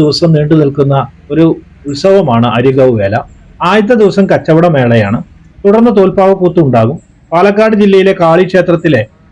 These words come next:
ഉത്സവത്തോടനുബന്ധിച്ചാണ് ഈ കൂത്ത് നടത്താറുള്ളത്. ആ കാണുന്നതാണ് കൂത്തുമാടം. ഇവിടെ കമ്പരാമായണത്തിലെ രാമന്റെ ജനനവും അയോധ്യയിലെ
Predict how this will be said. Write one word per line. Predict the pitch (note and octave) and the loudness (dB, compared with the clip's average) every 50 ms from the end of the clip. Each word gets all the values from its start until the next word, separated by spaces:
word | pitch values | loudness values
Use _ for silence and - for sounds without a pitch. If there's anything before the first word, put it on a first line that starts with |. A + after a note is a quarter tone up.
| _ _ - D#3+ | _ _ -4 -4
ഉത്സവത്തോടനുബന്ധിച്ചാണ് | E3+ E3 - G3+ G3+ G3+ G#3 G#3 G#3 G3+ F3+ D#3+ D#3 D#3+ D#3 D#3 - E3 D#3 D3 D3+ D#3 - - D#3+ | -4 0 0 0 2 2 2 2 2 2 2 0 0 -2 -2 -2 -2 0 0 0 -2 -4 -6 -4 -2
ഈ | E3+ E3+ - | -2 -2 0
കൂത്ത് | D3 C#3+ C#3+ D3+ D3 | -2 -2 0 0 0
നടത്താറുള്ളത്. | C3 A#2+ A#2 A#2 - A2+ A2+ A2 G#2 G2 F#2+ G2+ - _ - - | 0 0 -2 0 -2 -2 -2 -2 -4 -6 -8 -10 -16 _ -6 -4
ആ | G3 G#3+ G3+ | -2 0 0
കാണുന്നതാണ് | F#3 E3+ F3+ F3+ F#3 F3 F3 F#3+ F#3 | 0 0 0 0 0 0 0 0 -2
കൂത്തുമാടം. | D#3 C#3+ C#3 C#3+ C#3+ C#3 D3 C3 - - - - E3+ | -4 -4 -2 -2 0 0 0 0 0 -2 -4 -4 -2
ഇവിടെ | E3+ F#3 G3+ G3 F#3+ | -2 -2 -2 -2 -2
കമ്പരാമായണത്തിലെ | E3+ E3 E3+ G3 F#3+ F#3+ F#3 F#3 F#3 F#3 F#3 F3+ E3+ F#3 F#3+ F#3 F3 D#3+ | -2 0 0 0 0 0 0 0 0 0 0 -2 -2 0 0 0 2 2
രാമന്റെ | C#3+ C#3+ D3+ D#3+ E3 E3+ F3 D#3+ | 0 0 0 -2 -2 -2 0 0
ജനനവും | D#3 D3 C#3+ D3 D3 D#3 E3+ - - - - - - - | -2 -2 -2 -4 -6 -6 -6 -10 -16 -20 -20 -12 -6 -2
അയോധ്യയിലെ | D#3+ E3+ F#3 G3+ G3 G#3 G3+ G3+ G3+ | 0 2 2 2 4 2 2 2 0